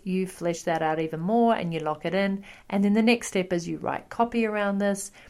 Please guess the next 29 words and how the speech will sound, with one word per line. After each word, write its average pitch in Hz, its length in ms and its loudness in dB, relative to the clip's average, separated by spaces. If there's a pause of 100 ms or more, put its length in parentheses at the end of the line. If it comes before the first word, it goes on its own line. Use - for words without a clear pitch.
(320)
and 175 300 0
have 180 220 -2
a 170 40 0
real 165 220 0
value 226 380 2
proposition 190 600 -2
that's 170 200 -8
gonna 170 160 -6
be 156 160 -8
appealing 196 440 -2
to 180 120 -8
people. 185 440 -2
And 196 80 0
then 220 140 4
the 233 60 6
next 240 260 4
step 202 220 -2
is 180 200 0
you 160 80 -6
create 147 300 -8
a 151 60 -8
sales 247 400 -2
page 226 340 -4
for 220 240 -4
it 208 140 -6 (340)
or 156 160 0
some 208 300 2
sort 190 180 0
of 170 160 2